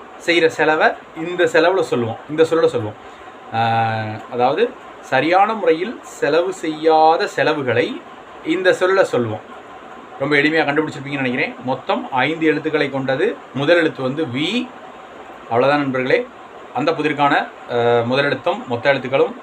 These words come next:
அஹ், மேலும் சில குறிப்புகள், குறிப்புகளும், அவ்வளவுதான் அந்த புதிருக்கானது. அவ்வளவுதான் நண்பர்களே, இன்றைக்கான, அஹ், புதிர்களும் அதற்கான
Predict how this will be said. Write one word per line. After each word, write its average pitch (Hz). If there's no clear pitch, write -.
அஹ், 117
மேலும் 139
சில 123
குறிப்புகள், 127
குறிப்புகளும், 139
அவ்வளவுதான் 123
அந்த 120
புதிருக்கானது. 123
அவ்வளவுதான் 156
நண்பர்களே, 143
இன்றைக்கான, 156
அஹ், 120
புதிர்களும் 160
அதற்கான 139